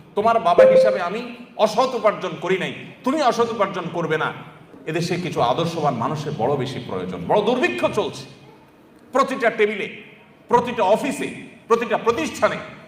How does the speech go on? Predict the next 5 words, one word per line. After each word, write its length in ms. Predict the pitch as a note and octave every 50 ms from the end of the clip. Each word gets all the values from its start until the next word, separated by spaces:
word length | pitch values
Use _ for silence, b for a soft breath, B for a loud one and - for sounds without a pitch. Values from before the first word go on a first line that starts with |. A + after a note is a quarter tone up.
| - - - - C3
দুর্নীতিবাজদের 720 | G3 A#3 B3+ B3 - G#3+ G#3 G3 F#3+ F3+ F3 - E3+ D#3 - - - - - - - - - - _ -
এমন 260 | E3 F#3+ G3 F#3 D#3 - - - - - - - - -
মহড়া, 340 | G#2 E3 G#3 G#3+ B3+ A#3 G#3
এমন 220 | F#3 F3 F3+ E3+ D#3
মহোৎসব 640 | C#3 D#3+ G#3+ A3+ E4 E4+ - - - - G#3 D#3+